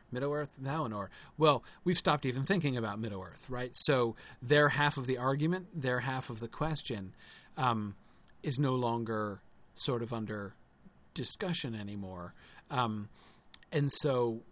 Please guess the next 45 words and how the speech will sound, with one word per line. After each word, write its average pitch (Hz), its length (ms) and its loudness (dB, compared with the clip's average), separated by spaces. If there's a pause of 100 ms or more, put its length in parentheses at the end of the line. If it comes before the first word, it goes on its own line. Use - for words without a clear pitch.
(140)
it's 175 160 0
hard 170 260 4
to 151 60 2
come 147 240 0
back 139 280 -2
at 143 60 -6
the 127 140 -2
end 123 120 -4
of 113 100 -8
the - 60 -10
season 123 420 -4
to 113 100 -8
say, 113 260 -2
like, 104 360 -8
"Now 185 320 -2
we 170 280 0
have, 127 440 -4
uh, 107 240 -4 (360)
we 151 100 0
have 170 240 0
some 156 160 0
more 143 240 -2
insight 139 760 -4
into 120 580 -4
the 110 260 -2
Valinor 113 420 -4
or 120 280 -4
Middle-earth 117 480 -2
question." 110 500 -6 (340)
We 135 300 -4
can 415 260 4
say 117 280 2
that. 107 320 -8
We 165 120 0
do 226 300 2
have 135 260 -2
some 135 160 -2
more 113 200 -6
insight, 107 440 -8
but 143 100 -6
we 143 100 -2
hardly 175 420 0
have 123 400 -2 (760)
a 135 100 2
balanced 151 720 0